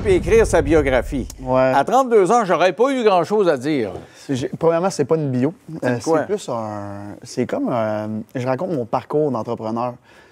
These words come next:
Speaker 2: Puis comme je travaille depuis que j'ai cinq ans, ben, il fallait que je parle de ma jeunesse, bien sûr, de ma famille, mes amis. Fait que je rentre pas vraiment, puis vous avez, vous l'avez lu, il est pas super épais, ça se lit bien, beaucoup de photos.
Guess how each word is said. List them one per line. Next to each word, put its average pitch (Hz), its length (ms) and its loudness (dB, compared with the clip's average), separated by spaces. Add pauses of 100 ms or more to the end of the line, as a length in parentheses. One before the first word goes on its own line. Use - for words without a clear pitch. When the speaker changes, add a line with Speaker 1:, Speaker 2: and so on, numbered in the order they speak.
(120)
Speaker 2:
Puis - 120 -18
comme 156 180 -2
je - 80 -10
travaille 135 260 2
depuis 127 220 -4
que 123 60 -4
j'ai 123 60 0
cinq 123 360 -4
ans, 139 200 -4
ben, 123 120 -4
il 110 80 -6
fallait 117 180 -4
que 123 60 -10
je - 80 -20
parle 127 360 -2
de 113 120 -6
ma 117 160 -2
jeunesse, 123 300 -4
bien 117 160 -4
sûr, 127 180 -6
de 143 100 -4
ma 117 100 -2
famille, 117 300 -2
mes 113 220 -2
amis. 117 260 -4 (460)
Fait 113 140 -8
que 113 280 -2 (360)
je 127 160 -4
rentre 151 240 0
pas 175 160 2
vraiment, 139 500 0
puis 123 120 -8
vous 110 160 -4
avez, 113 160 0
vous 113 120 -6
l'avez 120 220 0
lu, 131 100 -2
il 135 80 0
est 120 60 2
pas 135 160 -2
super 127 320 -2
épais, 117 220 -4
ça 127 120 -10
se 98 120 -14
lit 113 80 -8
bien, 131 240 0 (280)
beaucoup 117 200 -8
de - 60 -12
photos. 139 400 -2